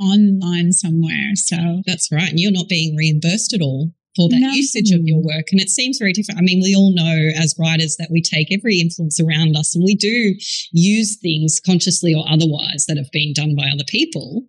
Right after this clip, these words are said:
Speaker 1: Yeah.
Speaker 2: Um, but when a machine is taking that and reproducing it and passing it off as something else, I think that's a little bit different.
Speaker 1: Yeah. No, they're big issues and they're things we all are, I think every writer should be paying a lot of attention and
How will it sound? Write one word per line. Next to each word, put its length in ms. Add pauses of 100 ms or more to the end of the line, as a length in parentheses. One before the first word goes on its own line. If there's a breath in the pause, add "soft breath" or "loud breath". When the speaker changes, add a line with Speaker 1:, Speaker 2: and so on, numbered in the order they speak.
(120)
Speaker 1:
Yeah. 220 (240)
Speaker 2:
Um, 180
but 200
when 180
a 60
machine 580
is 160
taking 420
that 220 (540)
and 180
reproducing 720
it 140
and 180
passing 360
it 60
off 140
as 100
something 300
else, 180
I 60
think 200
that's 180
a 40
little 200
bit 160
different. 340 (300)
Speaker 1:
Yeah. 560 (260)
No, 180
they're 160
big 240
issues 520
and 120
they're 140
things 300
we 160
all 280
are, 220 (400)
I 60
think 220 (340 loud breath)
every 280
writer 320
should 280
be 180
paying 180
a 60
lot 140
of 100
attention 640
and 260